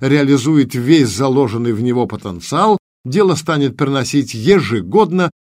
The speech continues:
до миллиона фунтов стерлингов прибыли,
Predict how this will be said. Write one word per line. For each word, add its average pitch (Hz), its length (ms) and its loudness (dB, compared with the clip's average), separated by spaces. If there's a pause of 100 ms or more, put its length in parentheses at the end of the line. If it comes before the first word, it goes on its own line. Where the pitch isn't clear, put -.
(100)
до 185 180 2
миллиона 151 500 2
фунтов 175 480 -2
стерлингов 156 680 -4
прибыли, 120 540 -2